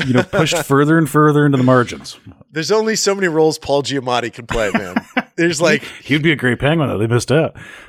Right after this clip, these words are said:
Speaker 1: They
Speaker 2: he
Speaker 1: missed
Speaker 2: was,
Speaker 1: out.
Speaker 2: he was Rhino in the very well forgotten, amazing Spider-Man.
Speaker 1: Is that
Speaker 2: Uh, led
Speaker 1: true?
Speaker 2: by Andrew. I'm pretty sure, I've never seen the
Speaker 1: Paul
Speaker 2: movies.
Speaker 1: Giamatti? <laughs>
Speaker 2: I'm th-, pretty sure Paul Giamatti
Speaker 1: <laughs> Oh
Speaker 2: played
Speaker 1: my
Speaker 2: a character
Speaker 1: God.
Speaker 2: named Rhino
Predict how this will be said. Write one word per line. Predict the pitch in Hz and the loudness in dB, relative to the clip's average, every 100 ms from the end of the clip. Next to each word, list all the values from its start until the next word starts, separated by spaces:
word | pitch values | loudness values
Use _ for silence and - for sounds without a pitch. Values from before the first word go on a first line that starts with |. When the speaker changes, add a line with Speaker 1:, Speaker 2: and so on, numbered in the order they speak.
| _ | _
Speaker 1:
They | 107 | -10
Speaker 2:
he | 104 | -6
Speaker 1:
missed | 151 | -4
Speaker 2:
was, | 165 135 | -4 -6
Speaker 1:
out. | 131 | -8
Speaker 2:
he | 175 | -8
was | 165 127 | -8 -8
Rhino | 127 135 160 156 156 | -4 -2 0 2 2
in | 147 131 | -2 -6
the | 131 120 117 - _ _ _ | -8 -6 -8 -10 _ _ _
very | 139 117 143 139 | -16 -2 0 0
well | 135 127 117 | 0 0 -2
forgotten, | 120 110 107 101 101 101 - | -2 -2 0 -2 -10 -18 -16
amazing | 110 110 110 107 101 | -8 -6 -6 -10 -12
Spider-Man. | - 104 101 98 95 95 - - | -6 -4 -4 -8 -12 -12 -16 -4
Speaker 1:
Is | 147 117 | -2 2
that | 208 - 101 | 0 0 -2
Speaker 2:
Uh, | 101 | -2
led | 120 123 | 2 2
Speaker 1:
true? | 120 | 4
Speaker 2:
by | 120 | 2
Andrew. | 110 117 113 - - _ _ | 0 -6 -8 -14 -18 _ _
I'm | 139 160 - | -8 -8 -10
pretty | - 196 240 240 | -10 -2 -2 0
sure, | - 190 - | -2 -2 -4
I've | 151 | -4
never | 165 190 202 | -2 0 0
seen | - 175 | 2 2
the | 214 | 2
Speaker 1:
Paul | |
Speaker 2:
movies. | 156 233 233 139 | 2 2 2 2
Speaker 1:
Giamatti? | - - - - - 247 - 247 - - | 0 0 -2 -4 -2 -2 -2 -12 -12 -20
<laughs> | _ - 180 | _ -8 -6
Speaker 2:
I'm | 143 | -6
th-, | - 226 233 - | -2 0 0 -2
pretty | 262 294 | 0 2
sure | 226 233 | 2 0
Paul | 208 190 | 2 2
Giamatti | 151 175 160 160 | 2 0 0 0
Speaker 1:
<laughs> | |
Oh | 196 | 0
Speaker 2:
played | 165 143 | 0 2
Speaker 1:
my | |
Speaker 2:
a | |
character | 131 156 160 160 | 0 -2 0 -2
Speaker 1:
God. | |
Speaker 2:
named | 147 135 | -4 -4
Rhino | 113 113 135 139 120 92 95 | -6 -2 0 0 0 -2 -6